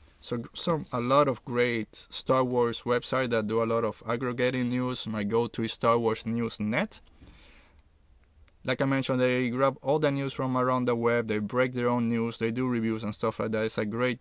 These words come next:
group of guys over there and girls. Um,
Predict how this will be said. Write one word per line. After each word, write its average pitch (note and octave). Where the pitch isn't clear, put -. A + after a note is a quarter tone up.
group B2
of A2
guys G#2+
over A2+
there A2
and G#2+
girls. A2+
Um, G#2